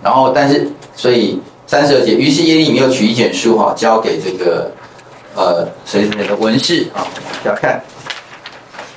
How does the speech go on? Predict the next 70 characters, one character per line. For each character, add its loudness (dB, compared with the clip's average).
就 -6
是 -6
巴 2
录 0
啊。 -14
然 -16
后 0
呢， 0
他 0
就 4
从 2
耶 4
利 4
米 2
口 2
中 2
写 -2
了 0
犹 0
大 2
王 0
约 -6
雅 0
敬 -6
所 -4
烧 2
的 -2
全 -4
一 -4
卷 -4
的 -6
一 -10
切 2
的 2
话， -2
另 0
外 2
又 -2
加 -4
添 -4
了 -8
这 -8
个 -4
许 -18
多 -4
相 -4
仿 -4
的 -14
话。 -4
所 4
以 2
今 0
天 2
为 2
什 0
么 -4
有 0
耶 2
利 2
米 -2
书？ -4
这 0
是 2
烧 0
掉 -2
以 -2
后 -2
再 0
写 -6
的， -14